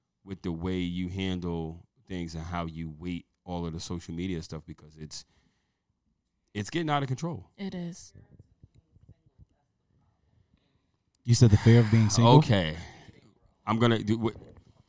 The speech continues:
Speaker 1: Melissa says. It's the appearance of being single in the Instagram dating world.
Speaker 2: The appearance of being single.
Speaker 3: Let me explain something to you.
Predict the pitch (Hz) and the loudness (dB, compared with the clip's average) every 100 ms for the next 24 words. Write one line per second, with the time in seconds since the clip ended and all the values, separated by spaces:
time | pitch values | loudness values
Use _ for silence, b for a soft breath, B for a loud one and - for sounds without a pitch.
0 | _ _ _ _ _ 95 98 131 - 104 | _ _ _ _ _ -4 -2 -2 -2 -4
1 | 87 78 76 - - - 90 - - 87 | -4 -4 -6 -8 -10 -12 -12 -10 -6 -6
2 | 80 _ _ - - 151 120 98 - 92 | -8 _ _ -18 -6 -2 -2 -2 -6 -6
3 | 87 85 87 82 82 - 101 92 85 80 | -4 -2 -2 -4 -8 -4 -2 -2 -4 -4
4 | 82 82 78 - 90 87 - 80 80 78 | -6 -6 -8 -6 -6 -4 -6 -6 -4 -4
5 | 76 71 - 82 82 78 69 64 62 - | -6 -8 -14 -10 -6 -6 -6 -10 -12 -12
6 | - _ _ _ _ _ _ _ - _ | -16 _ _ _ _ _ _ _ -20 _
7 | - 170 - 185 185 196 170 160 160 160 | -20 -20 -18 -10 -8 -8 -10 -12 -14 -16
8 | 151 - 196 165 147 131 185 170 135 117 | -20 -20 -20 -20 -12 0 4 6 6 4
9 | 101 90 85 76 | 4 4 4 4